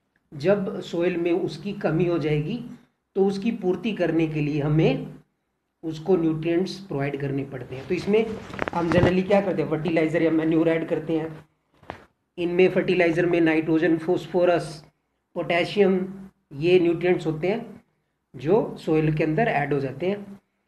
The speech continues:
और एक bacteria है जिसका नाम है rhizobium, ये soil में present होता है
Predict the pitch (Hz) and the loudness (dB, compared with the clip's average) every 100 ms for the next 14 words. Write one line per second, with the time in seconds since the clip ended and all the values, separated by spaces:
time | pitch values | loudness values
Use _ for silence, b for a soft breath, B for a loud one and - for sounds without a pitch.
0 | _ 175 190 170 175 - 190 190 208 208 | _ 2 2 2 -2 2 2 6 6 4
1 | 233 - - _ 160 156 180 170 170 190 | 0 -12 -20 _ -10 0 2 4 2 2
2 | 262 156 160 151 160 156 190 247 - B | 0 0 0 2 2 4 4 2 -6 B
3 | B _ _ 175 185 202 196 202 202 190 | B _ _ 0 2 6 4 6 6 6
4 | 185 196 190 185 185 226 233 - | 4 4 2 2 2 0 -2 -12